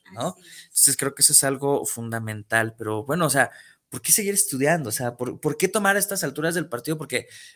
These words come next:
Speaker 1: sus niños no están así como que ya, eh, mayor de edad, o sea, todavía son, son niños que, que necesitan cuidados, ¿no? ¿Cuántos años tienen sus,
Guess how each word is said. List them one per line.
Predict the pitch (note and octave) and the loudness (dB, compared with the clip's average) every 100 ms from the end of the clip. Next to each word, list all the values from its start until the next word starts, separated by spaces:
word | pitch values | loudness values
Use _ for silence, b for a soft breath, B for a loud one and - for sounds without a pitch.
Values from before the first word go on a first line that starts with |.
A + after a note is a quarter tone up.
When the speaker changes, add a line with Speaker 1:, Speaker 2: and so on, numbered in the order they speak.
| - | -4
Speaker 1:
sus | - G2+ A2+ | -2 -2 -4
niños | D#3 G#3+ B3+ F3 C3+ | -6 -2 -2 -2 -2
no | D3+ D3 D#3+ | 0 4 6
están | F#3 - D#3 D#3 D#3+ D#3 | 6 4 4 2 0 -2
así | - B2+ | -2 -4
como | - D#3 C3+ | -6 -6 -6
que | - A2 A2+ | -4 -2 0
ya, | B2 C#3+ E3 D#3+ C#3 A2+ B B _ A2+ | 6 8 10 10 8 6 B B _ -6
eh, | A#2 A#2 - A1 E2 | -2 -2 -2 -6 -10
mayor | A2+ A#2 A#2+ D#3+ G3 C#3+ | -10 -8 0 2 4 2
de | B2 | 2
edad, | A2+ B2 C3+ D#3 F#3+ F#3 | 4 6 10 10 8 6
o | B2 | 0
sea, | A2+ A#2 A2+ | -2 -4 -6
todavía | A#2+ E3+ | -8 -6
son, | G3+ E3 D3+ - | -4 -4 -8 -12
son | C3 F3 | -10 -8
niños | D3 C3 F#3+ A3+ | -8 -8 -2 -2
que, | C#3+ A2 | -4 -10
que | - G#2+ | -12 -10
necesitan | G#2+ - - A2+ D#3 A#2+ - | -6 -4 -6 -6 -8 -8 -10
cuidados, | - A#2+ G3+ D3 B2 | -12 -2 -2 -2 -8
¿no? | E3 | -10
¿Cuántos | F#3+ - | -8 -6
años | F#3+ F#3 | -6 -6
tienen | - F3+ F#3 | -8 -8 -8
sus, | E3+ G2+ - - | -8 -10 -12 -16